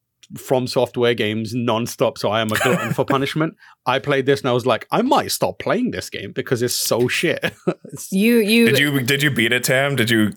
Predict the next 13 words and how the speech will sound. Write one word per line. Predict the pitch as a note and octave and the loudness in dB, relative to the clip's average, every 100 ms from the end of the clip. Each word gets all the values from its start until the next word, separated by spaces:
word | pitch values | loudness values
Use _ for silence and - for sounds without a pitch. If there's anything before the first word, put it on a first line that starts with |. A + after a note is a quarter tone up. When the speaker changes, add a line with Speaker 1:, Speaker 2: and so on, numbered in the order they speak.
| - | -2
Speaker 3:
get | G2+ | -2
to | C#3+ | 0
the | G#2 | 2
Speaker 1:
I, | D3 - | 2 2
I, | - C3+ D3 | 2 2 2
Speaker 3:
last | C#3 - - | 2 2 2
Speaker 1:
I, | |
Speaker 3:
boss? | G2 F#2 C#3 C#3 | 2 4 2 0
Speaker 1:
I, | C3+ | 0
no, | B2 | 0
I, | A#2 A#2 A2+ B2 B2 | 0 0 0 0 -2
I, | B2 - | -2 -4
I'm | C3 | -4